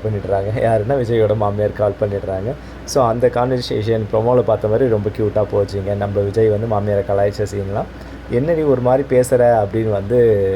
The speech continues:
மாமியார் கேட்குறாங்க. ஆ, அதெல்லாம் ஒண்ணும் இல்லையே அப்படின்னு கொஞ்சம் அவர் தயங்கி ஸ்ட்ரக் ஆகுறாரு. நம்ம ஹீரோயின் வந்து ஷாக் ஆகி பார்க்குறாங்க. இதுதாங்க இன்னைக்கு ஓவராலா நடந்தது. ஓகேங்களா? நாளைக்கு வந்து வ-, என்னன்றதை அப்டேட்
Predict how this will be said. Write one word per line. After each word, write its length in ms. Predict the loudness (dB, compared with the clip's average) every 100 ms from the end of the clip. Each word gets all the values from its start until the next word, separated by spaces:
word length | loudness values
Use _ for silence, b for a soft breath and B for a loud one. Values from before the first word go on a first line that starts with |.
| -2 -4
மாமியார் 300 | -2 -2 -2 -2
கேட்குறாங்க. 560 | -2 0 -2 -2 -4 -6 -14 B B -12 -4
ஆ, 280 | -2 0 0
அதெல்லாம் 320 | 0 0 0
ஒண்ணும் 240 | 2 2
இல்லையே 360 | 0 2 4 6
அப்படின்னு 340 | 6 4 -2
கொஞ்சம் 220 | -2 0 0
அவர் 120 | -2 -4 -2
தயங்கி 240 | 0 0
ஸ்ட்ரக் 300 | -2 -4 0
ஆகுறாரு. 540 | 0 2 0 0 -2 -2
நம்ம 300 | -2 0 2
ஹீரோயின் 400 | 2 0 0 -2
வந்து 100 | -2
ஷாக் 40 | 0
ஆகி 340 | 0 0 -2 0
பார்க்குறாங்க. 560 | -2 -2 -4 -4 -6 -8 -10 -6
இதுதாங்க 400 | -4 -2 0 0
இன்னைக்கு 320 | -2 -4 0
ஓவராலா 440 | 0 0 0 0 0
நடந்தது. 500 | -2 -4 -4 -4 -6 -10 B B -10
ஓகேங்களா? 400 | -4 -4 -4 -4 -2
நாளைக்கு 440 | 0 0 0 -2
வந்து 180 | -2 -2
வ-, 380 | 0 0 -2 -2
என்னன்றதை 320 | -4 -2 -2
அப்டேட் 280 | 0 -2